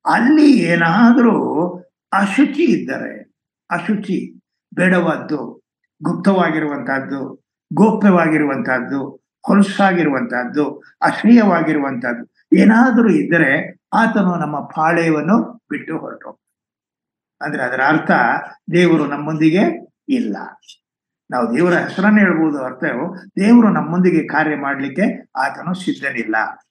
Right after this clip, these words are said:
ನಾವು ಪರಿಪೂರ್ಣವಾಗಿ ಬಿಡಲ್ಪಟ್ಟವರು ಆಗ್ತೇವೆ. ಕಾರಣ ಇಷ್ಟೇ, ನಮ್ಮಲ್ಲಿರುವಂತಹ ಶುಚಿ. ನಮ್ಮ ಮನೆಯನ್ನು ದೇವರು ನೋಡ್ತಾನೆ,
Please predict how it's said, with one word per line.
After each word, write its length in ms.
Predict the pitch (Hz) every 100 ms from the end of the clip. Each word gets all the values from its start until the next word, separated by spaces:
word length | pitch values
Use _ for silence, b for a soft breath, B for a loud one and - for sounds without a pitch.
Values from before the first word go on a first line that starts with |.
| _ _ -
ನಾವು 300 | 143 143 -
ಪರಿಪೂರ್ಣವಾಗಿ 760 | 131 - 160 185 160 143 160
ಬಿಡಲ್ಪಟ್ಟವರು 720 | 165 196 185 147 123 117 120
ಆಗ್ತೇವೆ. 520 | 113 - _ - _ _
ಕಾರಣ 340 | - 131 240 156
ಇಷ್ಟೇ, 580 | 120 117 131 120 117 b b -
ನಮ್ಮಲ್ಲಿರುವಂತಹ 840 | 156 147 135 135 135 120 123 123
ಶುಚಿ. 600 | 113 - - - 143 - _ _ _ _ _ _ -
ನಮ್ಮ 260 | 156 - 135
ಮನೆಯನ್ನು 440 | 160 156 135 131
ದೇವರು 300 | 196 240 214
ನೋಡ್ತಾನೆ, 540 | 196 - - - _